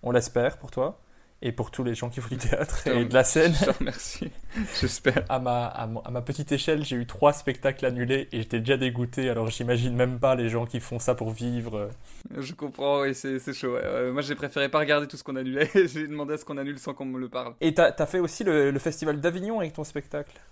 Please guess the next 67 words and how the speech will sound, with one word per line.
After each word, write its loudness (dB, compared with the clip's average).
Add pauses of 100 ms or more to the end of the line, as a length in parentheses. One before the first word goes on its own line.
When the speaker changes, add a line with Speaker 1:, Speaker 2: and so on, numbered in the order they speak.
(240)
Speaker 2:
Ouais, 0
je -8
l'ai -6
fait -8
deux -4
fois. -4 (100)
Mais -2
cette -8
année, -2
on 0
a 4
décidé -4
qu'on -2
le 0
faisait -4
pas. 2 (120)
Et -2
putain, -4
euh, -8
coup -12
de -14
chance, -6
quoi. -6 (160)
<laughs> 0
L'année 4
où 4
on 0
décide -4
de 2
pas 6
investir, 6
euh, 10
c'est -2
annulé. 0 (460)
Quelque 2
part, -2
ça 0
m'a 6
flatté, 2
tu -6
vois, 6
je -8
me -4
suis -6
dit, « 0
Ouais, 8
je -2
sais, 4
vous -4
pouvez -2
plus -2
vivre 4
sans 2
moi, 6
c'est -8
normal. » -4
Speaker 1:
<laughs> 4
Speaker 2:
Mais, -2 (260)
<laughs> -14
mais 2
ouais, 4
heureusement, -2
coup -10
de -8
chance. -8 (180)
Speaker 1:
Comment 4
c'est 0